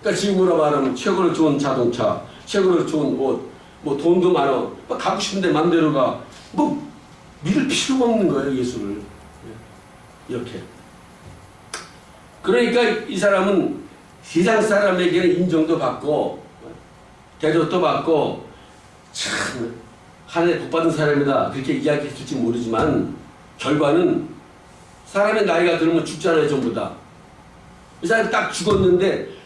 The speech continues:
죽는 순간 이 사람의 영혼은 육체를 빠져나갔는데 벌써 음부에 떨어지죠. 음부에. 음부에.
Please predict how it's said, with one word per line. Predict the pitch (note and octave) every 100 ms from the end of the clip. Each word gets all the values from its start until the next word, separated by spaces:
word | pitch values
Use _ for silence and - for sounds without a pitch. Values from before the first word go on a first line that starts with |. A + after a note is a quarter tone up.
| -
죽는 | - F#3+ G#3+ A3+ A3
순간 | - G#3 G#3 G3 A#3+ A#3 - - - - -
이 | D3+
사람의 | E3+ E3+ D#3+ E3+ D3
영혼은 | C#3+ C#3 C#3+ F3 - - - - - -
육체를 | C#3 - C#3+ C3
빠져나갔는데 | B2 A#2 A#2+ G#2 G#2 G2+ G2+ C3 F3 - - - - - - - - - - - - - - - - -
벌써 | G3+ G3 A3 - - - D#3+
음부에 | A3 A3+ G3+
떨어지죠. | G#3 F#3+ - - - -
음부에. | C#3 C3 A#2 G#2+ A2 - - - - - - - - - - - - -
음부에. | C3 - -